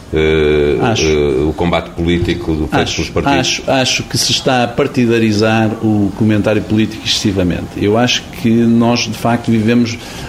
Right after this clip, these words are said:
Speaker 2: às vezes, na partidarita aguda. Eh, e, e, portanto, o que acontece é que, muitas vezes,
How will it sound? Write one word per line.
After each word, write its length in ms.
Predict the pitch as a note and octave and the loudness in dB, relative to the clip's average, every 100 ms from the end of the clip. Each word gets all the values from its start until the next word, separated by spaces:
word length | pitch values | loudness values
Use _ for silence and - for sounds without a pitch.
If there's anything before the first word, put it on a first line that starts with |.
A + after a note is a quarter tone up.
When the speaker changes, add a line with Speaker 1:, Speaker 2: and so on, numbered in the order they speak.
| - | -2
Speaker 2:
às 160 | A#2 | 0
vezes, 260 | G#2+ C3 A#2+ | 2 2 2
na 100 | B2 | 0
partidarita 680 | G#2 A#2 B2 A#2 A2 A2+ A2+ | 0 0 2 4 4 2 2
aguda. 380 | A#2 C#3 G#2+ F2 F2+ | 2 2 2 -2 -2
Eh, 460 | F#2+ F#2+ G2+ G2+ F#2 | 0 2 2 2 0
e, 360 | G#2+ G#2+ G2+ | 0 0 0
e, 60 | G#2+ G#2+ | -4 -4
portanto, 460 | G#2 B2 B2 B2 | -2 0 0 0
o 60 | A#2+ | -4
que 160 | - | -2
acontece 800 | B2+ C3 A#2+ A#2+ A#2 A#2 - B2 A#2 | 0 0 0 0 0 -2 -6 -6 -2
é 120 | A#2+ | -2
que, 300 | A#2 - C#3 | -4 0 2
muitas 360 | G#2+ G#2+ G2 G2 | 2 0 0 -2
vezes, 460 | F#2+ A2+ B2+ C3 | 0 0 0 -4